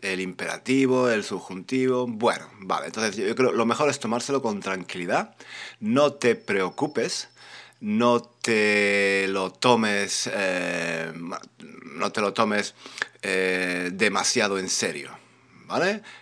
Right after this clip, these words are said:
Eh, poco a poco, con tranquilidad,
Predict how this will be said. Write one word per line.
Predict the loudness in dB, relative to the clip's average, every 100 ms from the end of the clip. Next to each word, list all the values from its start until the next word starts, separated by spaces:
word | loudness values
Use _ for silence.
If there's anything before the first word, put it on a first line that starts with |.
| _
Eh, | -6 -4 -4 -4 -4 -4 -6 -8 -8
poco | -4 0
a | 4
poco, | 4 4 -4 -16 _ -16 -6
con | -4
tranquilidad, | 0 0 2 2 2